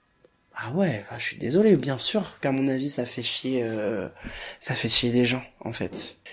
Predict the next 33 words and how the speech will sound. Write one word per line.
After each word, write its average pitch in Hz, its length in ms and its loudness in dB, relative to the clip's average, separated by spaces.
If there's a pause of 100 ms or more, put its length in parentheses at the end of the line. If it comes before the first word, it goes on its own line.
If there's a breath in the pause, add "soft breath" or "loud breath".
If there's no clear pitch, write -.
(140 loud breath)
Voilà, 202 340 6
encore 156 240 8
une 160 100 10
fois, 233 140 8
enfin, 214 180 6
moi, 170 140 8
ce - 100 8
bonheur, 180 380 10
il 196 60 8
s'est 175 120 8
pas 170 140 6
construit, 214 680 4
euh, 143 760 12
en 143 260 8
un 175 140 10
jour. 226 320 6 (480 loud breath)
Je 156 120 6
me, 175 180 12
j'en 143 200 8
ai 143 80 8
chié, 262 480 10 (300 loud breath)
je 156 160 4
me 160 160 10
suis - 180 2
pris - 220 2
des 226 120 6
tatanes 208 360 8
dans 185 80 8
la 175 140 10
tronche, 226 520 2 (440 soft breath)
euh, 139 680 12
j'ai 127 240 4
cravaché. 226 840 8